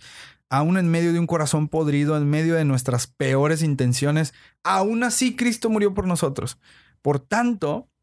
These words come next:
deberíamos dar a otros la misma misericordia que hemos recibido. Digo, piénsalo. Y el punto número cinco es que, ¿por qué es bueno bendecir a los que te maldicen? Bueno, porque la gente que bendice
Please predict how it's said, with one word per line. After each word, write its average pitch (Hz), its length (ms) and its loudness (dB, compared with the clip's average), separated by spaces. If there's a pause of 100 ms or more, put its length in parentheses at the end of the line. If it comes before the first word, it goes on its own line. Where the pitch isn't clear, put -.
(300)
deberíamos 156 680 0
dar 160 160 2
a 180 100 2
otros 151 600 -2
la 131 180 0
misma 170 320 2
misericordia 127 640 2
que 127 120 -2
hemos 123 180 2
recibido. 107 560 -2 (520)
Digo, 113 400 2 (340)
piénsalo. 120 500 -2 (800)
Y 156 60 -2
el 175 100 -2
punto 254 220 0
número 240 260 0
cinco 208 380 0
es 190 100 -2
que, 208 320 -2 (560)
¿por 196 240 0
qué 247 180 0
es 208 120 -2
bueno 202 240 0
bendecir 160 440 0
a 160 60 2
los 147 140 0
que 139 100 -6
te 127 120 -2
maldicen? 123 460 2
Bueno, 160 380 0
porque 139 300 -2
la 131 180 2
gente 226 380 0
que 175 120 -2
bendice 151 760 0